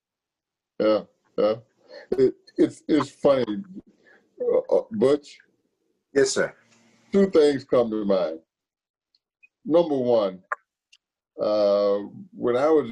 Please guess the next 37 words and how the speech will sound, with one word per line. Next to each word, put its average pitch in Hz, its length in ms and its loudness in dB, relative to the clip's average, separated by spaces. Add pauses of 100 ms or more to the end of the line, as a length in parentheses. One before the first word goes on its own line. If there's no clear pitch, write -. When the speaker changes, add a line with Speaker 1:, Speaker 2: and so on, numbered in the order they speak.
Speaker 1:
in 120 180 0
grad 104 420 2
school, 95 240 -4
we 95 60 -4
were 95 120 0
doing 104 340 -2
a 90 180 0 (100)
twentieth 113 380 -2
century, 92 640 -2 (180)
uh, 50 680 0 (240)
twenty 104 300 0
for 95 280 -4
twentieth 175 340 0
century, 98 480 0
uh, 85 140 2
counterpoint 90 720 -2 (420)
and 101 120 2
analysis. 95 760 0 (480)
One 165 240 4
of 156 60 4
the 123 120 -2
things 117 180 0
we 107 100 -6
talk 107 320 2
about 101 420 0
is 95 300 -4
information 113 720 -2
supply. 90 600 -2 (720)
And 123 300 2
that's 190 300 -2
a 98 100 -4
nice 98 460 0
term, 98 400 0
but 123 140 -2
it's 123 120 -16
pretty 214 180 0
much 139 220 0